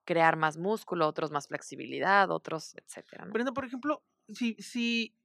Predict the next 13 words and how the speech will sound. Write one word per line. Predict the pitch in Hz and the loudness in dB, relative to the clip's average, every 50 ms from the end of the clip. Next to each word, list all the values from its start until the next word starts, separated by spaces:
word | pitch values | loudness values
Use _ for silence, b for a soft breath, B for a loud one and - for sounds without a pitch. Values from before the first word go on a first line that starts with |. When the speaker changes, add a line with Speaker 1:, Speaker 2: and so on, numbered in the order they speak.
| _ _ _ _ _ _ - | _ _ _ _ _ _ -2
Speaker 2:
bueno, | 214 226 214 | 0 0 0
si | 196 233 214 202 | 0 -2 -6 -4
ya, | 202 214 - 208 | -4 -4 -4 -2
ya | 190 240 247 | 0 0 0
tienes | 247 - 285 302 277 | 0 0 -4 -4 -2
tes-, | - 294 269 | -4 -6 -6
todo | - - 277 285 | -4 0 0 0
este | 277 - 277 | 0 -2 -6
cúmulo | - - 262 277 294 | -6 -2 -2 0 2
de | 294 294 | 2 2
información, | 269 - - 233 226 208 190 180 170 - - 202 202 190 160 139 _ _ _ _ _ _ | 0 0 0 0 2 4 2 0 0 0 4 6 6 6 4 0 _ _ _ _ _ _
ahorita | - 190 185 - 214 | -4 -2 2 2 2
me, | 208 196 170 | 2 2 -2